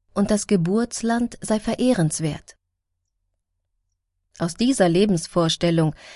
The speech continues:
ist die neuzeitliche Ideologie des Nationalismus hervorgegangen. Shri Krishna aber verurteilte derartige Auffassungen, und er verurteilte auch die Menschen, die sich die Mühe machen, zu den heiligen Pilgerstätten zu gehen,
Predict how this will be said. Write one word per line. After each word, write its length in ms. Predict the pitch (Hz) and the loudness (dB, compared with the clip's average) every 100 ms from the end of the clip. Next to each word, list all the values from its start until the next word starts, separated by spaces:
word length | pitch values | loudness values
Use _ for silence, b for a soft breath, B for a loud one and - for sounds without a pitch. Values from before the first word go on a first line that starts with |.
| B | B
ist 220 | - 196 214 | -8 -2 2
die 60 | |
neuzeitliche 800 | 190 196 208 214 208 208 202 202 | 4 4 2 2 2 2 0 2
Ideologie 840 | - 208 202 190 175 170 160 185 196 | 0 2 4 4 4 4 2 0 2
des 200 | 180 180 | 0 0
Nationalismus 1040 | 180 180 180 175 170 180 - 170 156 - | -2 0 0 2 2 0 0 0 0 -4
hervorgegangen. 800 | 170 - 156 160 165 147 147 - - _ _ _ _ _ _ _ _ - | -6 -2 -2 -2 -2 -4 -4 -8 -16 _ _ _ _ _ _ _ _ -10
Shri 240 | - 175 | 0 0
Krishna 460 | 165 170 - 202 202 | 0 -2 2 2 2
aber 240 | 202 208 | 2 0
verurteilte 920 | 202 226 - 240 165 165 143 196 165 | 0 -4 0 0 0 -2 -2 -2 -2
derartige 640 | 151 156 156 160 160 156 - | 0 0 0 -2 -2 0 0
Auffassungen, 680 | 160 - 165 170 160 160 160 B B B B _ - | 0 0 0 2 2 2 0 B B B B _ -2
und 160 | 208 | 0
er 120 | - 214 | 0 0
verurteilte 800 | 240 208 220 220 226 233 233 - | 2 2 2 2 0 0 -2 -2
auch 180 | 214 - | -4 -2
die 160 | 233 | 0
Menschen, 540 | 220 226 190 - 160 175 b b - | 2 4 2 0 -4 -4 b b -4
die 80 | 202 | 0
sich 220 | 196 202 | 2 2
die 140 | 208 196 | 2 4
Mühe 280 | 196 214 | 4 4
machen, 460 | 202 190 - 220 220 | 4 0 -2 -4 -4
zu 100 | 196 | -4
den 220 | 190 180 | -2 2
heiligen 440 | 175 190 185 185 175 | 2 2 0 0 -2
Pilgerstätten 760 | 220 233 160 - 165 160 170 | -2 0 0 0 -4 -2 -4
zu 160 | 175 165 | -2 -2
gehen, 320 | 175 190 196 | 0 2 0